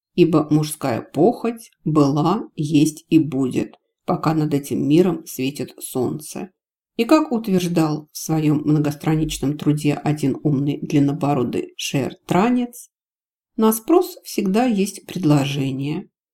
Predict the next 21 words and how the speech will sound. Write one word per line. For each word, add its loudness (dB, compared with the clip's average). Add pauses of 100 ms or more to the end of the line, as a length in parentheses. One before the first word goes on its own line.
(200)
И 2
весь 6
жизненный 2
опыт 2
Лалил 2 (140)
подтверждал 2
верность 0
его 2
слов. -6 (500)
В -2
заведении 6
у 2
мамаши 2 (380)
работали 6
женщины 2
любого 2
возраста -6 (180)
и -2
всех 0
цветов -2
кожи, -6